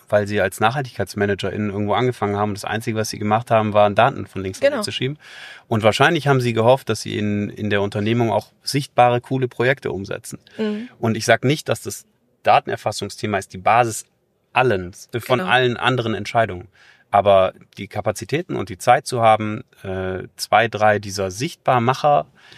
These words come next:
Speaker 1: auch um die eigene Position in der Unternehmung zu stärken,
Speaker 2: Mhm.
Speaker 1: äh, und Nachhaltigkeit wirklich, äh, ja, zu kommunizieren und, und, ähm, Werte zu kommunizieren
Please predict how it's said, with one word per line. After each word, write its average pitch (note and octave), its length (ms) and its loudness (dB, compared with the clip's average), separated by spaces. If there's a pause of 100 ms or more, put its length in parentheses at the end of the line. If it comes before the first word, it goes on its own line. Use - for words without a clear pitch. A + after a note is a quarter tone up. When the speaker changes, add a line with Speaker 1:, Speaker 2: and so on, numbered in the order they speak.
(160)
Speaker 1:
auch - 180 4
um E3 100 0
die B2 120 2
eigene C3+ 260 4
Position B2+ 520 -2
in D3 120 0
der G2+ 80 -2
Unternehmung G2 460 -4
zu - 120 -8
stärken, - 560 -6
Speaker 2:
Mhm. G#3 80 -2
Speaker 1:
äh, G3 100 2
und - 240 -2
Nachhaltigkeit A2 640 0
wirklich, - 400 -8 (180)
äh, G2+ 320 -8 (200)
ja, G#2 240 4
zu - 140 -10
kommunizieren A2 580 0
und, G2+ 300 -6 (760)
und, G2 300 -4
ähm, F#2 360 -4
Werte A#2+ 300 6
zu - 120 -8
kommunizieren F2+ 720 -4